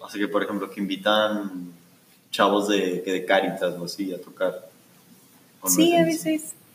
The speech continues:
Speaker 1: O
Speaker 2: Pues
Speaker 1: sea, lo que me gustaba era que me invitaban de que a puros chavos.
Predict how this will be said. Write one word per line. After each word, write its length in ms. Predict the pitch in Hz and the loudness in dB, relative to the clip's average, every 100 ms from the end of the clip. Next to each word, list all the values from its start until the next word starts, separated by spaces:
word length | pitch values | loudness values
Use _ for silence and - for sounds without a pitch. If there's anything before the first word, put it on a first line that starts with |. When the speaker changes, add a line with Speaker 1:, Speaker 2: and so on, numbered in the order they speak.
| _ _ _ _ _ _ _ _ - | _ _ _ _ _ _ _ _ -4
Speaker 1:
O 60 | |
Speaker 2:
Pues 120 | 107 107 | 0 2
Speaker 1:
sea, 100 | 110 | 2
lo 100 | 110 | 2
que 60 | |
me 80 | 107 | 2
gustaba 440 | 107 107 104 113 120 | 0 2 4 6 6
era 180 | 120 117 | 6 4
que 100 | 120 | 2
me 120 | 104 | 2
invitaban 520 | 107 98 90 92 95 | 0 -2 0 0 0
de 60 | 101 | -2
que 40 | 95 | -6
a 20 | |
puros 260 | - 92 | -8 -10
chavos. 400 | - - 85 - | -6 -6 -6 -10